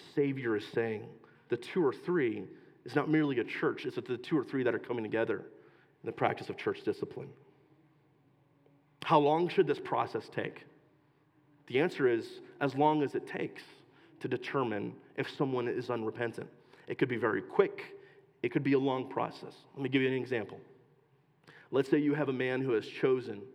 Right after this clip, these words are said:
on unbiblical grounds to leave his wife and have an affair and go for another woman. And he's gonna destroy his family in the process. He's gonna leave the kids behind. And you confront that brother and you say,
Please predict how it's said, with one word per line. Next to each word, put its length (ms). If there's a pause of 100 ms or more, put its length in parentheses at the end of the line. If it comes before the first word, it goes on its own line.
(500)
on 160
unbiblical 760
grounds 580
to 260 (540)
leave 260
his 240
wife 320
and 200 (220)
have 140
an 80
affair 320
and 80
go 180
for 220
another 220
woman. 340 (880)
And 80
he's 100
gonna 160
destroy 540
his 140
family 360
in 60
the 60
process. 540 (600)
He's 100
gonna 160
leave 200
the 80
kids 340
behind. 580 (760)
And 140
you 80
confront 500
that 200
brother 400 (640)
and 160
you 100
say, 420